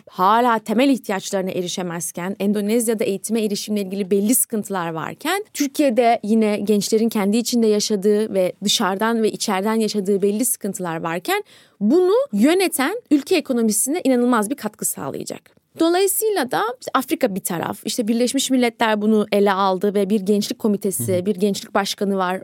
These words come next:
Speaker 1: onu oluşturdular. Ve ilk yaptıkları şey ve benim de en çok severek takip ettiğim kısımlardan bir tanesi analiz etmekti gençlerin durumunu. İki üç şey vardı gözüme çarpan. Birincisi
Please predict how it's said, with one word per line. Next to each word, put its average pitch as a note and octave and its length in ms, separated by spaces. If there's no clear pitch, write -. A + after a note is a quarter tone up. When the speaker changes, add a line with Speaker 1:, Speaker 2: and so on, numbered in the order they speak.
Speaker 1:
onu G3+ 260
oluşturdular. F#3 800
Ve F4 140
ilk G#4+ 240
yaptıkları A3+ 560
şey B3 220
ve A3+ 120
benim A3+ 300
de G#3+ 40
en A#3 200
çok A3 200
severek A#3 380
takip F3+ 320
ettiğim F#3+ 340
kısımlardan G3+ 640
bir C4+ 80
tanesi A3 520
analiz C4 500
etmekti G#3 600
gençlerin F#3 520
durumunu. E3 360
İki F4 240
üç F4+ 160
şey B3 240
vardı G3+ 280
gözüme G3+ 380
çarpan. F#3 560
Birincisi D#4+ 720